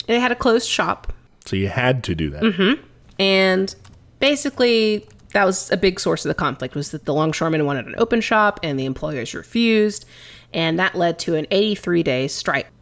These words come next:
Speaker 2: Get their own independent union, do their own thing.
Speaker 1: Yes. Classic. Some strike breakers showed up, some scabs, and some cops, and there were just tons of clashes,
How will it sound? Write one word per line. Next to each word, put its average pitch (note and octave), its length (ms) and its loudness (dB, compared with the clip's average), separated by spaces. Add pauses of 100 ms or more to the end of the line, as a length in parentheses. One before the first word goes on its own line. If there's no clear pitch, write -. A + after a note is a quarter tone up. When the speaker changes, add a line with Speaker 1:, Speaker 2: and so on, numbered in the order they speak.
(120)
Speaker 2:
Get G#2 160 0
their G2 180 4
own A2+ 180 4
independent G#2+ 560 2
union, G#2 580 2 (400)
do G#2 120 2
their G2 180 4
own G#2 200 2
thing. F#2 300 -2 (160)
Speaker 1:
Yes. - 560 -8 (380)
Classic. C4 540 0 (220)
Some D#3 180 -4
strike G#3 300 0
breakers G3+ 640 2
showed F3 360 0
up, - 260 0 (340)
some - 180 -14
scabs, F#3 720 0 (260)
and D3 500 -6 (120)
some - 160 -12
cops, - 720 -2
and D3+ 480 -4
there C#3 140 -6
were C3 100 -6
just - 300 -8
tons A3 360 2
of F#3+ 100 -6
clashes, - 680 -4